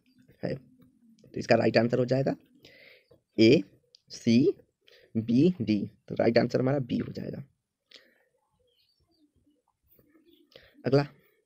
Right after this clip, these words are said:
ऑप्शन है भीमराव अंबेडकर की कृतियों को उनके सही कालक्रम अनुसार व्यवस्थित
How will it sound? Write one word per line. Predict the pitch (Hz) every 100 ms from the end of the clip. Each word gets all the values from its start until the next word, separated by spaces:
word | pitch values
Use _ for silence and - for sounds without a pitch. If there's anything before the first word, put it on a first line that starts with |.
| _ -
ऑप्शन | 127 - 143
है | 180
भीमराव | 120 117 135 165 151
अंबेडकर | 156 113 104 - 139
की | 147
कृतियों | 110 113 123
को | 170
उनके | 180 123 - 320 - - - - -
सही | - 123 170 -
कालक्रम | 127 117 127 - - 127 147
अनुसार | 117 107 120
व्यवस्थित | 127 107 - 165